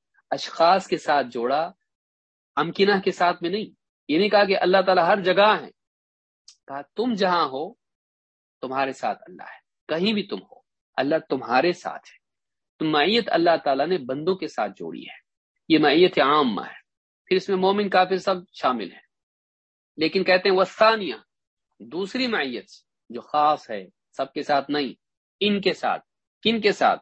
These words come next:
جیسے اللہ نے کہا، "ان اللہ مع الذین اتقوا والذین هم محسنون۔" اللہ تعالیٰ ان کے ساتھ ہے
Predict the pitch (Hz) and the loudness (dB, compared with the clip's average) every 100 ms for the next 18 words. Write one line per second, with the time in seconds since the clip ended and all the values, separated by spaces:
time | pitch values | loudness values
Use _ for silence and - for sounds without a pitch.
0 | _ 131 135 143 135 143 123 135 147 - | _ -8 -2 -2 -2 -4 0 0 0 -4
1 | _ _ _ 175 170 165 160 156 156 160 | _ _ _ -2 -2 -2 -4 -2 0 2
2 | 160 151 147 147 156 147 151 165 156 - | 2 0 -4 -4 -6 -6 -4 -4 -6 -6
3 | 165 165 143 95 - _ _ _ _ 135 | -6 -2 -2 -2 -10 _ _ _ _ -4
4 | 147 147 156 151 143 143 135 - 151 160 | -2 0 0 -2 -6 -6 -10 -6 -4 2
5 | 175 165 127 90 _ _ _ _ _ _ | 2 2 -2 -6 _ _ _ _ _ _
6 | _ _ _ _ _ 143 165 165 143 147 | _ _ _ _ _ 0 4 2 4 4
7 | 160 - 175 170 214 196 147 120 - 123 | 4 2 -4 0 0 2 2 2 -2 -6
8 | 143 | -6